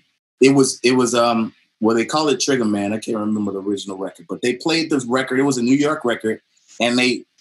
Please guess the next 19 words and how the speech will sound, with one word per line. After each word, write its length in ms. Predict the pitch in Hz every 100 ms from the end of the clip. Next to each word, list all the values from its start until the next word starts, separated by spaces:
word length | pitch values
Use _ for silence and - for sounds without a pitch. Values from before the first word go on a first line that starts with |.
| _ _ _
and 180 | 113 123
this 160 | 127 -
break, 500 | 107 127 170 - -
one 300 | 120 156 160
break 320 | 127 151 151
in 140 | 110
it 160 | 98 95 _ -
was 180 | 117 104
the 80 |
bounce, 480 | 101 117 131 131 - -
the 80 | 107
brown 380 | 117 123 127
beat, 220 | 107 101 90
basically 420 | 113 - 107 101
the 100 | 98
Trigger 280 | - 113 107
Man 420 | 104 101 98 95 _ - -
bounce 280 | 110 107 -
beat. 240 | 98 87